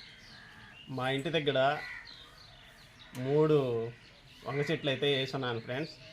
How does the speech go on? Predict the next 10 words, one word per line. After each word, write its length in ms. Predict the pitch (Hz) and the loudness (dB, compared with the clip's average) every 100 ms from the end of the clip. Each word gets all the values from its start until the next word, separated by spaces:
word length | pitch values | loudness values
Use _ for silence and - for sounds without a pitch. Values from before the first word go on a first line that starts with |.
| - - - - - - - - 123 | -20 -20 -20 -20 -20 -16 -12 -6 -2
ఆ 40 | 120 | 0
వంగ 160 | 123 147 | 0 0
చెట్లు, 320 | 160 135 139 170 165 - - - - - - - - | 0 -2 -2 -2 -6 -14 -20 -20 -20 -20 -20 -18 -10
అయితే 200 | 131 139 131 | -6 -6 -6
ఫ్రెండ్స్, 280 | 139 160 - - - - - - - - - - - 127 | -6 -6 -10 -20 -20 -20 -20 -20 -18 -12 -10 -10 -10 -8
వంకాయలు 420 | 135 139 160 156 | -6 8 10 10
అయితే 200 | 151 151 170 175 - - - - - - | 4 2 0 -2 -14 -20 -20 -20 -20 -6
కాస్తున్నాయి 480 | 170 151 151 151 139 127 | 0 0 2 0 0 0
ఫ్రెండ్స్. 280 | 127 120 - - - - - - - - 135 | -4 -6 -12 -20 -20 -20 -20 -20 -20 -6 0
ఈరోజు 340 | 147 151 170 | 2 4 2